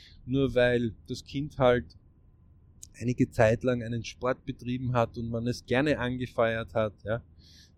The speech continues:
Vielleicht gab's auch Diskussionen, welche Sportart jetzt gefördert werden soll und welche nicht.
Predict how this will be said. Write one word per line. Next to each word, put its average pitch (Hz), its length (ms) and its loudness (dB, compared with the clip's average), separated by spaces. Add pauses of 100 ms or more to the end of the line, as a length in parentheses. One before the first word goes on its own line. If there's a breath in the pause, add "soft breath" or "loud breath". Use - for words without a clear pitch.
(200)
Vielleicht - 320 4
gab's 143 180 4
auch 147 100 0
Diskussionen, 147 680 -8
welche 135 240 -2
Sportart 127 380 2
jetzt 127 180 -10
gefördert 147 460 -2
werden 131 200 0
soll 131 200 -2
und 123 140 -6
welche 123 280 -4
nicht. 165 420 -8